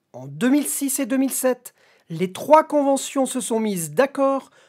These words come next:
sur l'établissement d'un groupe de travail commun pour avancer vers cet objectif de collaboration et de coopération. Ce groupe s'est réuni et a soumis diverses recommandations pour améliorer la coordination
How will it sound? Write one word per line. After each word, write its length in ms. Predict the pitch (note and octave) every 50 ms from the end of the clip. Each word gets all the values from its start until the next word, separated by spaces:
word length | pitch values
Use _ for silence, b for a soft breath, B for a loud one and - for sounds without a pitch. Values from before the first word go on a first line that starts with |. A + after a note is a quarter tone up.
| b
sur 220 | b - - G3 G3
l'établissement 680 | G3+ A3 - C4 A#3 B3+ C4 - - - G#3+ F#3 E3+
d'un 160 | C#3+ C3+ C#3+
groupe 320 | C#3+ C#3+ E3+ G#3 C#4+ C#4+ C4
de 100 | C#4 B3+
travail 440 | - - A#3 G3+ F#3+ F3+ F3+ - _
commun 380 | - D4 C#4 B3 B3 C#4+ - _ _ _ _ _ _ _ _ _ _ _ _ _
pour 240 | - G3+ G#3 G#3 B3+
avancer 480 | B3+ B3+ C#4+ D4 C#4 - - C#4+ C#4
vers 160 | A#3 C4 -
cet 240 | - - C4 B3+ -
objectif 680 | C#4 G#3+ A3 B3+ C4 C4+ - - B3 B3 - - - _ _ _ _ _ _ _ _ _ -
de 80 | D#3+
collaboration 1120 | D3 - _ - C4 B3+ B3+ B3 G#3+ A#3+ A#3+ A#3 A#3 A#3 - - - G#3+ A3+ A3 A3 A3 _ _ -
et 100 | E3+ D#3+
de 120 | F3 F3+ F3+ - _ -
coopération. 800 | - B3+ A#3+ A3+ G3 G3+ F#3+ D#3+ C#3+ C#3+ - - - - C3+ - _ _ _ _ _ _ _ _ _ _ _ _ _ _ _ _ -
Ce 160 | - - G#3
groupe 320 | G#3+ F#3 A#3 - F4 F4+
s'est 260 | - - - - G#3+ G3
réuni 540 | F3+ A3+ C#4+ C#4+ C4 A3+ G3 F3+ D3+ C3+ - _ _ _ _ -
et 120 | F3 F3+
a 80 | G#3 G3+
soumis 560 | - - - D4+ D4+ C4 A3 G3 E3+ D3+ C#3+ -
diverses 800 | F3+ E3 D3+ F#3+ D4 D4 B3 A3+ G#3 F#3+ - - - - - E3+ C#3+
recommandations 960 | B2+ C3 D#3+ B3 D4 - D4 C4 B3 A3 G#3 G3+ G3+ - - A3+ C4 D4+ b b b b b b b
pour 200 | - F#3+ G3 F#3
améliorer 440 | C4+ C#4+ D#4 D4+ C#4 C4+ A#3+ F#3+ G3
la 120 | F3 E3+ E3+
coordination 960 | - - C#4 D4 C#4 A#3+ A3 A3+ A3+ G#3+ G#3 G3+ - - F3+ D3+ B2 G#2